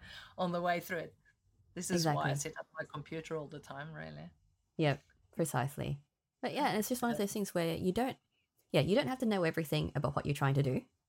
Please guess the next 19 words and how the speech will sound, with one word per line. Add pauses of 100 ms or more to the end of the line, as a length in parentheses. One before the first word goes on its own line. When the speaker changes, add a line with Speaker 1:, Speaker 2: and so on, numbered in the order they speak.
(140)
Speaker 2:
because
there
are
other
people
for
that.
You
can
find
Speaker 1:
Yeah,
Speaker 2:
people (140)
who
Speaker 1:
yeah.
Speaker 2:
can
fill
the
gaps. (680)
So,